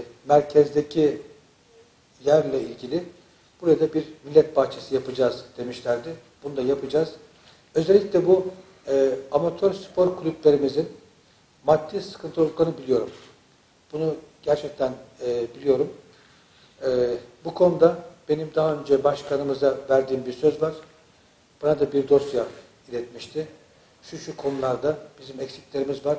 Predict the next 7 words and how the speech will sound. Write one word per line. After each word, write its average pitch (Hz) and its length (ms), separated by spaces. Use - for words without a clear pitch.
bize 135 160
yardımcı 131 500
olun." 120 160
demişti. 120 400
E, 120 60
yardımcı 160 440
olacağım. 127 340